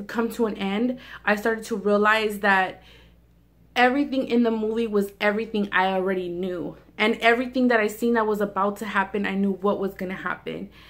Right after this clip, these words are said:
And I was just like, "Yo, I wanted to see some shit I didn't know." Like, I wanted to see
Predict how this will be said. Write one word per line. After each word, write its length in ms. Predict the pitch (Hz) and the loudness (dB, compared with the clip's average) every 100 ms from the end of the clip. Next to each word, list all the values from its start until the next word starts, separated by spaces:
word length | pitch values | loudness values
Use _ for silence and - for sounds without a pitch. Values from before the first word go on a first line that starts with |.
| - - - - | -20 -20 -20 -2
And 540 | 240 240 240 240 233 233 | 2 4 4 4 2 2
I 140 | 226 254 | -2 -2
was 200 | 294 302 | -2 -2
just 180 | 285 285 | -4 0
like, 300 | 254 240 247 | 2 2 2
"Yo, 180 | 285 | 4
I 120 | 311 277 | 6 6
wanted 320 | 277 330 330 | 4 2 0
to 100 | 311 | -2
see 640 | - - 240 233 233 208 - - - - _ _ | -4 -10 -8 -6 -6 -8 -14 -20 -20 -20 _ _
some 400 | - - - 240 | -20 -6 0 2
shit 340 | 220 - 247 240 | 0 -2 0 0
I 140 | 208 | 0
didn't 560 | 202 196 226 208 190 180 | 0 0 0 2 0 0
know." 420 | 180 190 165 - - | -2 -2 -4 -10 -10
Like, 180 | 202 214 | -6 0
I 120 | - | 4
wanted 380 | 240 254 269 277 | 6 6 4 2
to 120 | 262 240 | -2 -10
see 800 | - - 233 240 233 233 220 | -12 -8 -6 -4 -4 -4 -8